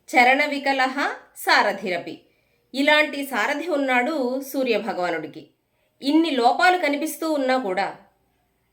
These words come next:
రవిహి, ఈ సూర్యుడనేవాడు ఏం చేస్తున్నాడు? అపారస్య నభసః, అపారమైనటువంటి ఈ ఆకాశ మార్గాన్ని ప్రతిదినము కూడా, ప్రతిరోజు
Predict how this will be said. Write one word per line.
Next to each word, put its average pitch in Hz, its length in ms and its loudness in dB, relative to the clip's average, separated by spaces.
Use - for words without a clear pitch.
రవిహి, 311 400 0
ఈ 254 480 -4
సూర్యుడనేవాడు 294 800 0
ఏం 226 200 -4
చేస్తున్నాడు? 262 760 -4
అపారస్య 370 880 0
నభసః, 240 880 -4
అపారమైనటువంటి 269 1300 0
ఈ 254 400 -6
ఆకాశ 262 540 -2
మార్గాన్ని 214 580 -2
ప్రతిదినము 349 760 2
కూడా, 233 340 0
ప్రతిరోజు 302 880 -2